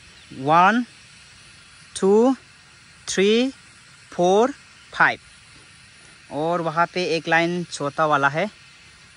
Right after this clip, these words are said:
और यहाँ पे भी ऐसा चौथा चौथा है, लेकिन मैं जो लंबा है ना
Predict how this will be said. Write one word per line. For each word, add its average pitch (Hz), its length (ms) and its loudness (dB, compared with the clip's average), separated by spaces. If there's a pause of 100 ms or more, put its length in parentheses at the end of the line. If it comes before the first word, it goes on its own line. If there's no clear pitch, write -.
और 143 480 -4
यहाँ 143 200 -8
पे 147 160 -6
भी 151 120 -4
ऐसा 156 400 0
चौथा 156 340 -6
चौथा 147 300 -4
है, 202 160 -2 (340)
लेकिन 160 320 -2
मैं 160 180 -2
जो 156 140 -2
लंबा 143 320 0
है 160 120 0
ना 175 180 2